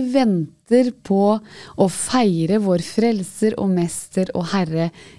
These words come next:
Jesus Kristus, han som døde på korset. Han ble trettitre år gammel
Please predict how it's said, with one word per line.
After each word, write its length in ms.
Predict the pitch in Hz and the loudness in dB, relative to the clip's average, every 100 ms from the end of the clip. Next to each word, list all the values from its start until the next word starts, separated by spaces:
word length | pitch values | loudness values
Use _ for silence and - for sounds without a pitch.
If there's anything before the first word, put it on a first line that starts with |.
| - | -10
Jesus 800 | 190 196 208 220 226 262 233 - | 2 4 6 2 -2 -4 -4 -4
Kristus, 640 | 160 151 - - - - - | -2 -2 -4 -8 -6 -8 0
han 240 | 233 269 | 2 4
som 300 | 269 269 254 240 | 2 0 2 0
døde 340 | 208 254 196 180 | 2 0 0 -4
på 80 | 202 | -4
korset. 220 | 196 233 | -2 0
Han 100 | 262 | 2
ble 100 | 190 170 | 0 -2
trettitre 580 | 175 160 - 220 185 160 | -4 -4 -4 -4 -2 0
år 140 | 156 | 0
gammel 300 | 156 160 - | 0 0 0